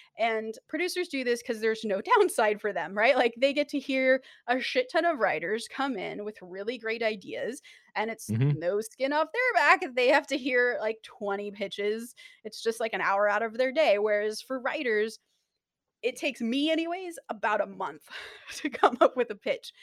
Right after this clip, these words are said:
Speaker 1: You may work faster, I get it, but usually I feel like the general time is, like, a month, and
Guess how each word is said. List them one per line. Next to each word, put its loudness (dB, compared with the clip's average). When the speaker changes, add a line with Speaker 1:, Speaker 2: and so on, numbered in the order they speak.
Speaker 1:
You -2
may 0
work -4
faster, -6
I -4
get -4
it, -4
but 6
usually -2
I -2
feel -6
like -4
the -12
general -4
time -8
is, -14
like, -10
a -8
month, -16
and -4